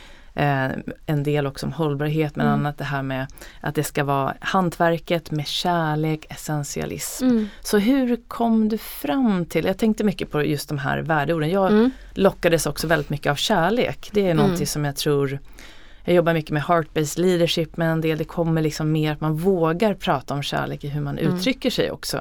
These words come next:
Speaker 1: i affärsvärlden.
Speaker 2: Mm.
Speaker 1: Hur kom ni fram till de värdeorden?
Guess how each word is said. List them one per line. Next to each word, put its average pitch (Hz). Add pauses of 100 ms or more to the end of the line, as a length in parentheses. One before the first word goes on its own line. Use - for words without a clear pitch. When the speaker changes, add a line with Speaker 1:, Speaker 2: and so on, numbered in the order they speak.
Speaker 1:
i 147
affärsvärlden. 175
Speaker 2:
Mm. 196 (460)
Speaker 1:
Hur 233
kom 220
ni 214
fram 277
till 180
de 156
värdeorden? 165